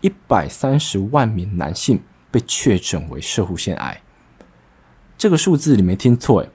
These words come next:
一百三十万名男性诶，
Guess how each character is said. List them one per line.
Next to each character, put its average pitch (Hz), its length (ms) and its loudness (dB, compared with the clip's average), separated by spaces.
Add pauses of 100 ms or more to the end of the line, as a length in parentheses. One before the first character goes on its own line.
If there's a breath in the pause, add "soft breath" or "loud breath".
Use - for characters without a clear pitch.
(300)
一 208 60 0
百 - 240 -6
三 127 240 0
十 117 140 0
万 107 220 4
名 87 400 2
男 82 180 -6
性 101 220 -2
诶， - 120 -8